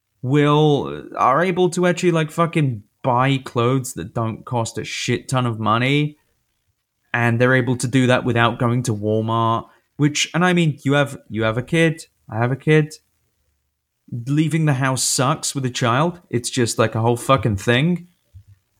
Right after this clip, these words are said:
And people are like, "Oh, well, that's just part of life." No, that's a part of life that if you can avoid having to fucking strap your child into this Iron Maiden, like, seat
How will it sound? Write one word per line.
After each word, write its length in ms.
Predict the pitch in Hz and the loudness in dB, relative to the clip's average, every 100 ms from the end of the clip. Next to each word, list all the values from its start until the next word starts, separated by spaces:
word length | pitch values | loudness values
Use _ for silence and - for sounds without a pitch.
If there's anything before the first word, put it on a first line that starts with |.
| - | -2
And 420 | 151 147 139 120 - - | 2 2 0 -2 -10 -4
people 280 | 208 190 185 | -2 0 2
are 100 | 165 | 0
like, 120 | - | 0
"Oh, 120 | 165 | 0
well, 360 | 165 165 156 151 - | 2 2 2 0 -2
that's 220 | 170 180 | -2 -2
just 200 | 175 - | -6 -2
part 160 | 165 135 | 0 2
of 80 | |
life." 220 | 160 117 - _ _ | 2 0 -2 _ _
No, 320 | 190 208 175 | 0 2 2
that's 300 | - 190 196 | 0 -2 0
a 60 | 208 | -2
part 280 | - 202 180 | 0 0 0
of 100 | 170 | 0
life 300 | 180 160 - | 0 0 0
that 180 | 160 - | -2 -2
if 120 | 147 | -4
you 80 | 180 | -2
can 160 | 202 | 0
avoid 320 | 170 160 170 | 0 0 0
having 340 | 151 156 170 156 | 2 0 0 0
to 220 | 147 135 - _ _ _ | 0 -2 -4 _ _ _
fucking 340 | 175 165 151 123 | -2 0 0 0
strap 480 | - - 156 160 | -2 0 0 0
your 140 | 143 131 | -2 -2
child 460 | - 139 135 131 | 0 2 2 2
into 240 | 123 131 - | 0 0 -2
this 180 | 123 - | -6 -2
Iron 320 | 131 127 131 120 | 0 2 0 2
Maiden, 400 | 120 120 123 113 | 2 2 0 -2
like, 240 | 110 - | -2 -2
seat 520 | - - 113 143 - | -2 0 0 0 -4